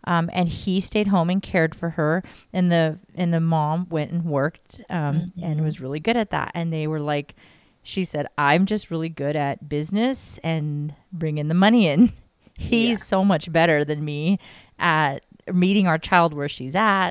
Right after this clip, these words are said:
Speaker 1: and having patience and day
Speaker 2: Wow.
Speaker 1: programming for her." And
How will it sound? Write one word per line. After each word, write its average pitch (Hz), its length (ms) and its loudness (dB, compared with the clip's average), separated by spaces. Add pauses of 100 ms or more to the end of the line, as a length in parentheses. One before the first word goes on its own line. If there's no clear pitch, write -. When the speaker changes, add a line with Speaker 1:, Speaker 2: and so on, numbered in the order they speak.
Speaker 1:
and 151 220 -4
having 151 360 -6
patience 202 800 -2
and 143 180 -4
day 202 220 0
Speaker 2:
Wow. - 0 -
Speaker 1:
programming 160 600 -2
for 156 240 -6
her." 151 380 -2
And 135 200 -4